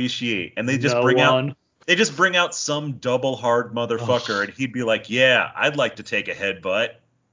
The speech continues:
Speaker 1: It's like, every time this, this title would show up on a card, I would just start cringing in my chair 'cause I was like, "Oh,
Speaker 2: Uh,
Speaker 1: no."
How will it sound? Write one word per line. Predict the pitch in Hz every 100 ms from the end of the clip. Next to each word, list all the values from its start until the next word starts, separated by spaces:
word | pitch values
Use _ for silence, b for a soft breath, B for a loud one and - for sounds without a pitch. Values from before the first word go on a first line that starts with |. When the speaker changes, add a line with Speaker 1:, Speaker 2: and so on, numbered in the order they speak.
| -
Speaker 1:
It's | 113 139
like, | 135 - _ _ _ _ _ _ _
every | 151 170 220
time | 220 151 175 160
this, | 147 147 - _ 117
this | 147 147
title | - 135 135 120
would | 110
show | - 110 110
up | 107
on | 98
a | 92
card, | - 95 82 80 -
I | 107
would | 127
just | 139
start | 143 131
cringing | - - 107 107 104 101
in | 95
my | 90
chair | 85 - 87 80 76
'cause | 101
I | 120
was | 113
like, | 120 117 -
"Oh, | 120 113
Speaker 2:
Uh, | 135
Speaker 1:
no." | 120 101 92 90